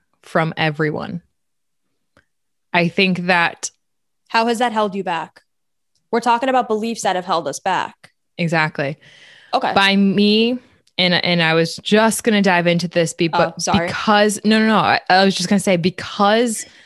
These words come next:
Speaker 1: that doesn't sound like a, a belief that would hold one back, right? To the aver-, like, I don't wanna say, like, it's just,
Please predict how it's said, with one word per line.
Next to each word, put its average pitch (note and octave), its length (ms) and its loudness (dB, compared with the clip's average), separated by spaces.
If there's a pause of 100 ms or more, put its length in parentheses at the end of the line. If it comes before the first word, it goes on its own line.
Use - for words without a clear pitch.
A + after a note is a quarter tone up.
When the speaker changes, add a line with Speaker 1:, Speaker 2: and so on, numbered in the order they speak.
(120)
Speaker 1:
that F#3 340 0
doesn't F#3+ 320 2
sound E3+ 540 0
like E3 200 0
a, E3+ 140 0 (160)
a F3 60 2
belief E3+ 420 -2
that E3 140 -2
would E3 120 0
hold D#3+ 260 -2
one D#3+ 180 -4
back, D#3 480 -4 (160)
right? E3 280 -2
To F3+ 100 -8
the E3 160 0
aver-, D#3 480 -4
like, A2 340 -8
I E3 60 -6
don't D#3 100 -6
wanna D#3 120 -8
say, - 180 -10
like, C#3+ 240 -8
it's F3 160 -6
just, - 280 -4